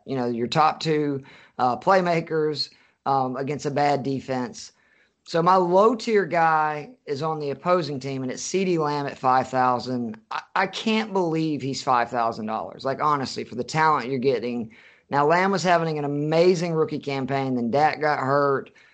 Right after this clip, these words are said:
uh, against the Giants in week five, but he's still averaging eight targets a game since Dak went down, and a la-, uh, averaging eleven per game when Dalton plays, which is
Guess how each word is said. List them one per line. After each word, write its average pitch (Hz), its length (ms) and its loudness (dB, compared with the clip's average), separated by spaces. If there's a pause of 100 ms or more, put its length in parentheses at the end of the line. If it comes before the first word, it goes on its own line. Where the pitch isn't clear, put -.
(160)
uh, 127 60 2
against 131 260 -2
the 135 60 -4
Giants 147 420 0
in 135 120 -4
week 131 200 -4
five, 156 560 2
but 151 80 -4
he's 170 200 -4
still 254 320 0
averaging 147 720 -2 (120)
eight 165 360 -8
targets 160 560 -2
a 143 100 -8
game 131 460 -4
since 117 280 -10
Dak 135 300 0
went 123 220 -8
down, 170 520 2 (380)
and 147 160 -2
a 147 140 2
la-, 147 440 2
uh, 147 320 4
averaging 160 500 0
eleven 160 600 2
per 160 200 -4
game 139 360 -4
when 139 180 -4
Dalton 139 380 0
plays, 104 600 -8 (420)
which 165 240 -2
is 156 340 -4